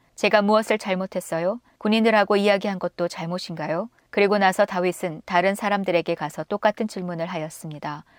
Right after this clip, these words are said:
그러자 그 사람들도 먼저 사람들과 똑같이 대답했습니다.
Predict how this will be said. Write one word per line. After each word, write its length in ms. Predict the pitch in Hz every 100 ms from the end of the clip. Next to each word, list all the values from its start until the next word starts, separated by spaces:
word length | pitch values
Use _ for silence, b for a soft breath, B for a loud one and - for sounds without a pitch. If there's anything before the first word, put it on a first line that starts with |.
| b
그러자 320 | - 208 233
그 140 | 226 240
사람들도 680 | - 214 208 185 208 151 - b
먼저 340 | 190 196 220
사람들과 520 | 214 214 214 202 208
똑같이 600 | - 226 202 - - 156 -
대답했습니다. 920 | 180 185 - 190 - 151 147 147 165